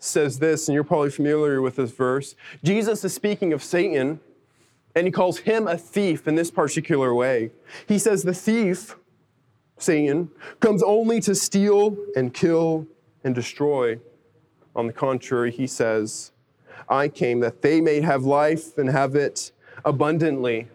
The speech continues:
But really, this is the end goal of demonic possession. You know, movies maybe kind of dramatize demonic possession, and, you know, it's like, it's maybe cool, and it's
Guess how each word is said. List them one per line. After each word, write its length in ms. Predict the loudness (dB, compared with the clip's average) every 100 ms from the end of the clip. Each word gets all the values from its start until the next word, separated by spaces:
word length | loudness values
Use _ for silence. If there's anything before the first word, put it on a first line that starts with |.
| _ _ _ _ _ _ -20 -6 0
But 160 | 2
really, 240 | 4 2 2
this 240 | 0 0
is 100 | 0
the 200 | 0 0
end 360 | 2 2 2 4
goal 640 | 4 4 4 4 2 -2 -10 -20 _ -2
of 420 | 0 0 -2 -6 -16 -20 _ _ _
demonic 760 | 0 2 2 0 -2 -4 -18 _
possession. 680 | -4 -2 -2 -4 -4 -4 -6 -14 _ _ _ _ _ _ _ -8 -2
You 60 |
know, 80 | 2
movies 420 | 2 2 2 0
maybe 240 | 0 0 0
kind 220 | 0 -2
of 80 | 0
dramatize 640 | 0 0 0 0 0 0
demonic 400 | 0 0 0 -2
possession, 640 | -2 -2 -2 -2 -2 0
and, 160 | 0 0
you 80 | 0
know, 140 | 0
it's 120 | 0
like, 180 | -2 -4 -8 -6
it's 380 | -2 -2 -6 -6
maybe 260 | 0 0 -2
cool, 420 | -2 0 2 2 0
and 100 |
it's 140 | -2